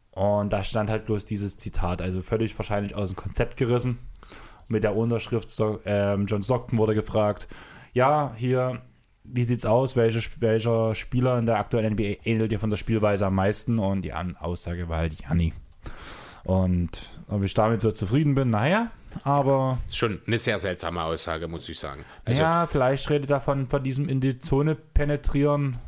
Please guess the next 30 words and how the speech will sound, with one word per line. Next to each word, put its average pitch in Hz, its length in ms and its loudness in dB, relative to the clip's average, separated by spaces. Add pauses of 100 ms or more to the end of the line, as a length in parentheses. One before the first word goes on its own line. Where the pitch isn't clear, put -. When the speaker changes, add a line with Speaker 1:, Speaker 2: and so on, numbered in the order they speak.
(220)
Speaker 1:
aber 117 800 0
Speaker 2:
Ja, 110 280 -2
Speaker 1:
das - 120 0
Speaker 2:
gut, 147 80 2
Speaker 1:
ist 156 80 4
dann, 127 120 2
Speaker 2:
das 135 120 6
Speaker 1:
wenn 131 80 4
dann 135 120 4
auch 127 120 4
das 131 160 2
Einzige. 120 440 2 (460)
Speaker 2:
Ja, - 220 -6 (140)
aber 101 260 -6
also 95 220 -2
t-, 104 80 -8 (400)
die 113 80 -2
Spielweise 143 720 0
ist 127 160 -2
eine 131 100 0
grundunterschiedliche. 123 1080 0
Giannis 110 360 -2
ist 113 200 -8
wahrscheinlich 113 420 -4
doppelt 147 260 -4
so 127 100 -4
groß 127 320 -2
wie 135 60 -4
Stockton. 135 520 -6 (340)
Speaker 1:
Und 92 320 -2